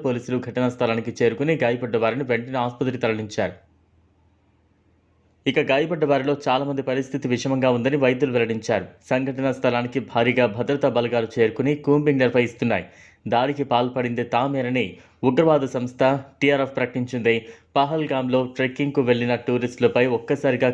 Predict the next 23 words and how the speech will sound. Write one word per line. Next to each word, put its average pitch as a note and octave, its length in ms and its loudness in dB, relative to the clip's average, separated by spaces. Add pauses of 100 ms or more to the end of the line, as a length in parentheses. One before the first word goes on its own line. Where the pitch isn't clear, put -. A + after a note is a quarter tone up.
కాల్పులు B2 280 -2
జరిపారు. A2 440 -2 (480)
ఆర్మీ C#3 200 0
దుస్తుల్లో B2 460 0
వచ్చిన A#2 300 0
ఉగ్రవాదులు A#2+ 560 2
విచక్షణ B2+ 360 -2
రహితంగా A#2 460 0 (100)
కాల్పులు B2 320 0
జరిపి A2+ 360 0 (380)
అక్కడి C#3 320 -2
నుంచి B2+ 200 -4
పరారయ్యారు. B2 640 -2 (380)
ఉగ్రవాదుల D3 580 2
కాల్పుల్లో B2 380 0 (100)
గుజరాత్, C3+ 480 2
తమిళనాడు, A#2 420 0 (140)
ఒడిశా, A#2 320 0 (160)
మహారాష్ట్ర, A#2+ 500 0 (140)
కర్ణాటకకు B2 540 -2
చెందిన A#2+ 220 0 (120)
పర్యాటకులకు A#2 500 -2 (100)
గాయాలయ్యాయి. B2 540 0